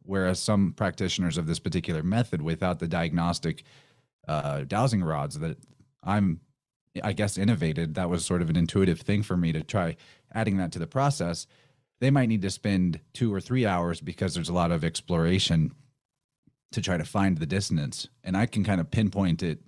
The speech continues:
before I even start using the forks. So your third eye chakra was about one foot off your body, which is qu-, at the time we did this. And that was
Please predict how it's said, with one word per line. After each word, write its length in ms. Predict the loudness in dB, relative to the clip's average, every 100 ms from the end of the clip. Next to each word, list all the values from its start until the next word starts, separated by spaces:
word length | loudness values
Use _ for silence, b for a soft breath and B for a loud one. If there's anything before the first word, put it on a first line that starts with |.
| _
before 280 | -10 -2 0
I 60 | 2
even 400 | 0 2 0 -2
start 280 | -4 -2 0
using 280 | -2 0 -2
the 80 |
forks. 540 | -2 -2 -2 -2 -6 -8 b b b b -6
So 100 | -4
your 80 | -2
third 280 | 0 2 2
eye 140 | 0
chakra 500 | 0 -4 -4 -6 -6 b b b b b _ _ _
was 300 | -4 0 0
about 320 | -2 -2 -2 0
one 260 | 2 2
foot 280 | 2 0 0
off 260 | -2 -4 -4
your 80 | -2
body, 440 | 0 0 -4 -8 -16 -10
which 240 | -4 0
is 240 | 0 -2 -8 _
qu-, 180 | -12 -12 _
at 100 | -2 -2
the 100 | 0
time 280 | 2 4 4
we 100 | 2
did 220 | -2 -2
this. 340 | -4 -6 -10 _ _ _ -4
And 320 | 0 2 2
that 180 | 2 0
was 460 | 2 2 2 -2